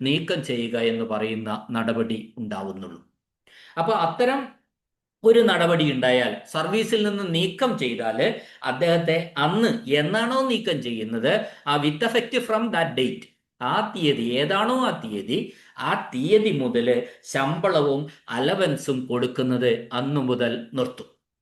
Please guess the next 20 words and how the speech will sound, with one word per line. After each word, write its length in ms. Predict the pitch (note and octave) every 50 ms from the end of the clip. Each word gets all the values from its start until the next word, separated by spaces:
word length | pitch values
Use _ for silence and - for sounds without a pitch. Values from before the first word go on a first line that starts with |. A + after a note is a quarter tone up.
| _ _ -
അന്നു 260 | A#2 C3+ E3 F#3+ F#3+
മുതൽ 300 | F#3 F#3 F3 F#3 F#3 F3
അദ്ദേഹത്തിന് 720 | D#3+ D3+ D#3 D#3+ D#3 F3 E3 D#3 E3 E3 F3 A3+ C4 - - - - _ D3
ഈ 180 | D3+ D#3 D3+
ഡിസ്മിസ് 500 | - D#3+ D#3 - - F#3+ F#3+ F#3 - -
ചെയ്യപ്പെട്ട, 480 | E3 D#3+ D3+ D3+ C#3+ - B2+ A#2+ - B2+
അല്ലെ 460 | A#2+ A#2+ - - D3 D#3+ E3 D#3+ -
പിരിച്ചുവിടപ്പെട്ട, 840 | E3 D#3+ D#3 E3+ E3 E3 - G3+ F3+ D#3+ D3+ - - - A#2+ - - A2 A2 - -
സർവീസിൽ 540 | D#3+ D3+ D3 D#3 E3+ F3 E3 F3+ E3+ E3+ F3
നിന്ന് 240 | E3+ E3+ E3+ D#3 C#3+
നീക്കം 360 | D3+ D#3+ E3 - A#3 G#3+ G3+
ചെയ്യപ്പെട്ട 460 | G#3 F#3 D#3+ D3 - - C#3+ B2+ - C#3 D#3 D#3 - - - - - -
വ്യക്തിക്ക് 800 | C3+ C3 B2+ C3 - - - F#3+ F#3 F#3 - A3+ B3 C4 A#3+ -
കൊടുത്തുകൊണ്ടിരിക്കുന്ന 1160 | D3+ C#3+ C#3 C3+ - - G3+ G3+ G3+ F#3 E3+ D#3 C#3 C3+ B2+ - D3 B2+ C3+ E3+ A3+ A#3+ - - - _ - -
ശമ്പളവും 800 | D3 C#3+ C#3+ D3+ E3+ E3+ F#3 F3 E3+ D#3+ D#3 E3 F#3 G3+ - -
അലവൻസുകളും 1000 | B2+ B2 B2+ C3 D#3 E3+ F3+ E3+ D#3 D3+ - - C#3+ C3+ C3+ C3+ C#3 D#3+ - - - -
അന്നു 320 | A2+ B2 C3+ D#3+ F#3 F3+
മുതൽ 460 | D#3 C#3 C3 B2 B2+ D#3 G#3 B3+ - - - _ _ C3
നിർത്തും 640 | C3+ D3 D#3 E3+ F3+ - - - - C4+ C#4 - - - -
എന്നതാണ് 600 | B2+ A#2+ B2+ B2 A#2 A#2 A2 A2 A#2 D3+ G#3+ A3